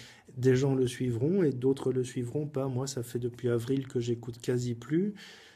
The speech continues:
pas parce que je trouve gratuitement autre part les choses, parce que simplement les sujets m'intéressent moins qu'avant. Et voilà, mais c'est ma, c'est ma vision d'a-, des, des choses, quoi. Coucou Elodie, ça c'est une copine.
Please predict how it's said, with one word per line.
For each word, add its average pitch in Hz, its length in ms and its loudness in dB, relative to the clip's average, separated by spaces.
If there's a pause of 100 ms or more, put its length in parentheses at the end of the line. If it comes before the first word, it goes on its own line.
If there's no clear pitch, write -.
(240)
pas 143 140 4
parce 143 260 -2
que 139 120 0
je 127 80 -8
trouve 135 200 -2
gratuitement 131 600 -2
autre 127 220 -2
part 127 260 -2
les 123 100 -2
choses, 180 420 0
parce 120 260 -8
que 135 100 -4
simplement 131 480 -2
les 143 140 0
sujets 123 360 -2
m'intéressent 123 720 -2
moins 147 140 -4
qu'avant. 143 400 -4 (400)
Et 117 260 2
voilà, 131 280 0
mais 147 120 0
c'est 113 160 -4
ma, 131 260 -2
c'est 123 160 -6
ma 127 200 -2
vision 123 320 -4
d'a-, 123 160 -6
des, 120 280 -6
des 120 160 -8
choses, 151 320 -10
quoi. - 200 -20 (2500)
Coucou 147 340 2
Elodie, 131 580 2
ça 131 160 -4
c'est - 140 -8
une 123 100 -4
copine. 131 520 -2